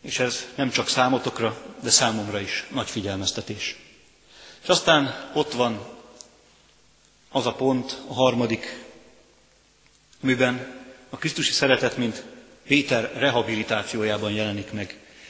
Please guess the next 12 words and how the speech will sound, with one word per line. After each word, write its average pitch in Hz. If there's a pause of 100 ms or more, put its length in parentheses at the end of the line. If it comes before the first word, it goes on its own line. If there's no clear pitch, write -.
(200)
Mert -
miről 165
is 170
van 147
szó? - (1000)
Háromszor 143
kérdezi 127
meg 113
Krisztus 127
Pétert, -
nem 127
véletlenül. 110